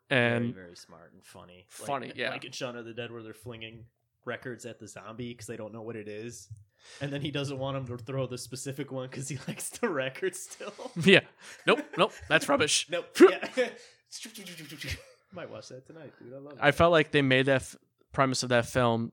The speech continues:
Speaker 1: of the, at World's End, where, like, um, with Shaun of the Dead, when they were, like, talking,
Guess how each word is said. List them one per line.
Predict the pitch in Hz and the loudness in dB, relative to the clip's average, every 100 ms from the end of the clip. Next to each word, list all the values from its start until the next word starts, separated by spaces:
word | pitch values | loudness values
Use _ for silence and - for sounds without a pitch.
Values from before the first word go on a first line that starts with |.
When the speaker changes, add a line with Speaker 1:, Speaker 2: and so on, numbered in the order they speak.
| - | -10
Speaker 1:
of | 139 127 _ | -12 -12 _
the, | - 131 | -6 -2
at | 135 131 | 0 0
World's | 131 123 120 | 4 2 2
End, | 123 117 113 117 _ _ _ _ _ _ _ - | 2 2 0 -6 _ _ _ _ _ _ _ -2
where, | 131 127 123 | 4 8 8
like, | 120 120 - - | 6 2 -2 4
um, | 131 117 113 113 117 - 156 | 6 8 6 2 -2 -8 -6
with | 151 135 | 0 4
Shaun | - 139 | 6 6
of | 131 | 6
the | |
Dead, | 127 127 120 | 6 6 6
when | 120 | 2
they | 120 | 2
were, | 123 | 0
like, | 120 - | -2 2
talking, | 135 123 123 | 2 2 0